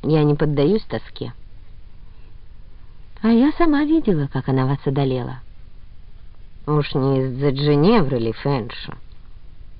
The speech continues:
«Будто она не сделала вас несчастным». «Вздор, какие глупости! Вы же видите, теперь мне хорошо». Если веселые глаза и лицо, излучающие бодрость и силу,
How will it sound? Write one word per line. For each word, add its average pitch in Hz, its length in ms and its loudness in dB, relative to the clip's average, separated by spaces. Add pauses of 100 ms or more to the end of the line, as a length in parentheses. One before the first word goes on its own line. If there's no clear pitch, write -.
(460)
«Будто 254 420 2
она 233 160 4
не 233 180 2
сделала 139 420 0
вас 156 220 -4
несчастным». 151 760 -6 (880)
«Вздор, 139 340 2
какие 110 340 -4
глупости! - 600 -4 (500)
Вы 135 140 2
же 123 80 2
видите, 180 420 0 (540)
теперь 190 260 4
мне 127 300 0 (160)
хорошо». - 480 -8 (2000)
Если 247 300 2
веселые 208 460 2
глаза 160 360 2
и 170 80 0
лицо, 190 400 0
излучающие 160 720 0
бодрость 165 540 0
и 135 160 -6
силу, 190 300 0